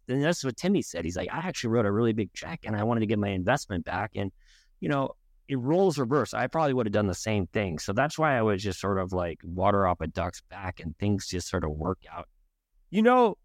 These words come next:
Speaker 2: regarding the you know, it actually worked out good for you, obviously, as we know now, because that band ended up getting a cease and desist on their name, Red West, from the Elvis Presley <laughs> estate. And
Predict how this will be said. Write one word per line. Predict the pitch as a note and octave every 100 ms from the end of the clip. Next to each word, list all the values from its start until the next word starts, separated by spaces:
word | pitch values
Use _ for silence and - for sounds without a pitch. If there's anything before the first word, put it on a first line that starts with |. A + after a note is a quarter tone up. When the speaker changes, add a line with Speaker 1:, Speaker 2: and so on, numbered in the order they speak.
| _
Speaker 2:
regarding | - F#3 G3+ E3+ G#3 G#3+ G#3 F#3
the | E3+ E3+ D#3 B2+ - _ -
you | G3
know, | G3 F3
it | G3 G#3
actually | A3+ B3 B3+ A3+
worked | G#3 G#3+
out | F#3 C3
good | F3 F#3
for | F#3
you, | D#3+ D3
obviously, | D3+ D#3 D3 - C#3
as | C#3 A#2+
we | C3
know | B2+
now, | B2+ D3+ C#3+
because | C#3 D3+ D3 C#3 - - _ _ _ -
that | B2 D3+ E3+ F3+ C3+
band | D#3+ E3+ E3 D3 C3 C3 - _ _ -
ended | E3+ E3
up | D#3 D3 - - _ C3+
getting | D#3+ D#3
a | C3+
cease | - D3+ -
and | C#3
desist | C3 D#3 D3+ -
on | C#3
their | B2
name, | A#2+ C#3 B2 B2+ - _ _ _
Red | C3 C3+ A#2+
West, | C#3+ C#3 -
from | C3+
the | B2+
Elvis | C#3 C#3
Presley | - D3+ - D3+ C3+
<laughs> |
estate. | - D3+ E3 G3+ - - _ _ _ _ -
And | F3+ D#3+ D3+